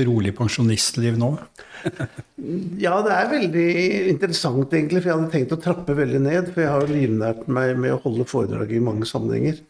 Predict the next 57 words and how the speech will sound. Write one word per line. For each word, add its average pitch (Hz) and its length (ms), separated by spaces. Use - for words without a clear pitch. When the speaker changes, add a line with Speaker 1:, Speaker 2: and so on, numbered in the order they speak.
Speaker 2:
og 139 340
trodde 127 360
at - 160
pandemien 123 500
gjorde 120 220
at 110 60
det 139 100
ble 120 140
helt 117 160
slutt. 160 480
Men, 147 240
eh, 147 180
det 185 80
har 175 120
faktisk 180 340
tatt 143 180
seg 190 140
så 160 200
mye 151 200
opp - 260
at 156 140
jeg 147 440
må 143 140
si 147 180
nei 104 280
til 135 240
en 151 120
del. 180 280
Og 143 120
det, 143 160
det 202 80
er 170 180
spennende. 151 520
Jeg 170 140
tror 165 240
kanskje - 420
det 165 100
har 156 100
noe 156 180
med 143 320
at - 140
jeg 170 120
har 135 120
en 170 120
annen 151 240
form 180 460
enn 165 180
vanlige 143 320
foredragsholdere. 135 880
Jeg 147 100
kaller 127 300
det 127 180
ikke 139 220
foredrag, 131 580
men 143 140
jeg 143 80
kaller 135 180